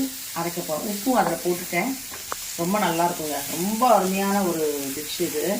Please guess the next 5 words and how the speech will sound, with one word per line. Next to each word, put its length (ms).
நான் 220
எப்போதுமே 340
பப்பாளிக்காய் 560
விழுந்ததுன்னா 540
வந்து 260